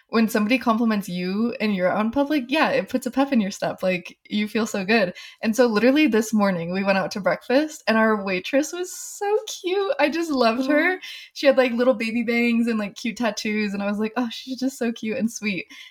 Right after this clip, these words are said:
Speaker 1: And she was wearing these really cute, like, striped overalls. And then I thought, like, "Dang, her overalls are so cute." But I didn't say it right when she, like, took our order.
Speaker 2: Mm.
Speaker 1: So then when she came back, I was like, "By the way, I really like your overalls." And she was
Speaker 2: Aw.
Speaker 1: like, "Oh, thank you." Like, you,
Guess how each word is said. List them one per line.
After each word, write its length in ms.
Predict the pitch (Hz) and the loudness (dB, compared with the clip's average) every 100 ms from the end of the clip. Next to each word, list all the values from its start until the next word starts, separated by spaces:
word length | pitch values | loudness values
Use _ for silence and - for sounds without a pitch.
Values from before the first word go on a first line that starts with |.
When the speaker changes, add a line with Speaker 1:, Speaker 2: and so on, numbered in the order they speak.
| _ 220 | _ 0
Speaker 1:
And 300 | 226 202 190 | 2 0 -2
she 80 | |
was 100 | 240 | 0
wearing 180 | 208 202 | 2 2
these 160 | 233 202 | 2 0
really 180 | 185 185 | -2 -4
cute, 280 | - 196 - | -6 -4 0
like, 200 | 185 - | 0 -2
striped 440 | - 160 180 - 165 | -6 -4 -6 -8 -8
overalls. 680 | 160 180 208 247 294 - _ - - _ _ - | -6 -2 0 2 0 -4 _ -20 -20 _ _ 0
And 120 | 226 | 2
then 80 | 214 | 4
I 140 | 214 | 2
thought, 260 | 214 208 190 | 4 4 4
like, 240 | 190 - - | 0 -2 -4
"Dang, 260 | 185 180 | -2 -2
her 140 | 196 185 | -4 -4
overalls 320 | 185 196 208 | -2 -2 -2
are 80 | 196 | -4
so 200 | - 180 | -6 -8
cute." 320 | - 180 147 - - - - | -6 -6 -6 -12 -20 -18 -2
But 80 | 233 | 2
I 80 | 226 | 4
didn't 240 | 254 226 | 4 2
say 220 | - 220 | 2 4
it 260 | 190 170 - | 4 4 -2
right 240 | 202 196 196 | 2 2 2
when 160 | 202 | 0
she, 200 | 208 202 | 0 0
like, 360 | 185 175 - - | 2 0 -4 -14
took 180 | - 208 | -8 0
our 120 | 202 | 2
order. 300 | 208 208 202 | 4 2 2
Speaker 2:
Mm. 40 | 247 | 2
Speaker 1:
So 140 | 254 | 2
then 160 | 214 214 | 2 2
when 80 | 226 | 0
she 160 | 240 | 0
came 180 | 247 233 | 0 2
back, 240 | 226 254 | 2 0
I 60 | 226 | -2
was 100 | 254 | 2
like, 220 | 277 277 | 2 2
"By 140 | 285 359 | 0 0
the 100 | 349 | 0
way, 140 | 320 | -2
I 80 | 311 | 0
really 260 | 254 277 | 0 2
like 180 | 285 277 | 0 -2
your 160 | 285 - | -2 -2
overalls." 720 | 226 233 190 190 233 339 - - 480 - - 294 | -2 0 0 0 -2 -8 -14 -10 -10 -10 -8 2
And 200 | 285 277 | 6 6
she 100 | 277 | 4
was 80 | 277 | 2
Speaker 2:
Aw. 20 | |
Speaker 1:
like, 160 | 415 - | -2 2
"Oh, 280 | 494 508 508 | 6 6 6
thank 200 | 480 523 480 | 4 2 0
you." 120 | 427 | 0
Like, 180 | 320 | 2
you, 100 | 294 | 2